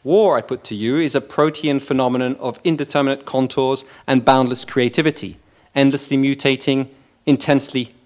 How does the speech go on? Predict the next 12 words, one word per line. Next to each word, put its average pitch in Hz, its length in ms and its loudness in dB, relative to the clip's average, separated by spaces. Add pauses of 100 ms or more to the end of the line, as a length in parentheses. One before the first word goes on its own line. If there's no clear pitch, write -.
(120)
generative. 104 680 -2 (1200)
War 160 360 4
is 120 140 -6
changing, 156 600 0 (400)
it 117 100 -2
always 117 300 2
is, 175 360 2 (360)
and 131 140 0
always 110 240 -2
has 147 240 -2
been. 87 340 -12 (1400)
Fundamentally, 165 800 0